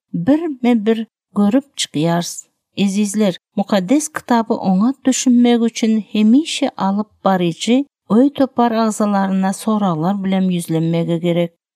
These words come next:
Мәсәлән, нәм булды, нәм дияр, кем гәпләр, кемә гәпләр, качан булын, нидә булын,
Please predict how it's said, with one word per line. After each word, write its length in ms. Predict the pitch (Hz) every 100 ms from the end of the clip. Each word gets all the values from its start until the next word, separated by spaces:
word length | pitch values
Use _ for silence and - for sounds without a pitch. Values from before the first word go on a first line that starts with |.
| _
Мәсәлән, 560 | 226 254 - 190 190 196 _
нәм 400 | - 214 269 294 190
булды, 480 | 165 160 170 175 190 _ -
нәм 320 | 190 240 330 294
дияр, 480 | 180 165 165 175 190 - _ _
кем 320 | - 240 311 294
гәпләр, 720 | 285 - 185 170 160 165 - _ _ -
кемә 380 | - 185 190 254
гәпләр, 640 | 285 277 165 170 151 165 _ _
качан 640 | - 196 - 247 269 320
булын, 400 | 226 220 214 214 - _ -
нидә 480 | 226 311 320 285 262
булын, 460 | 240 233 226 226